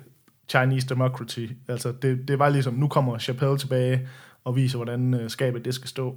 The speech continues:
Og så, så blev jeg bare overrasket over sådan, at, at netop, at han kører sådan noget, du ved, halv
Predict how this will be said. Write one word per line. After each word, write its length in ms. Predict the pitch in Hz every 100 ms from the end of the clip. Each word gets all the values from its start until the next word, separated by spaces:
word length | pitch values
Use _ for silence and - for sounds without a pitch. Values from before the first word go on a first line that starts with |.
| -
Og 80 |
så, 140 | 123 143 - - -
så 120 | 165
blev 140 | 151
jeg 160 | 143 139
bare 140 | 139
overrasket 440 | 131 139 131 - 135
over 200 | 127 120
sådan, 280 | 135 123 95 - - - - _ _ _ _ -
at, 120 | 131 131 -
at 140 | 139 131
netop, 220 | 156 131
at 80 | 131
han 140 | 139
kører 220 | 135 160 127
sådan 180 | 139
noget, 340 | 127 123 117 113 117 - -
du 60 | 135
ved, 120 | 123 117 - _ _ -
halv 280 | 131 151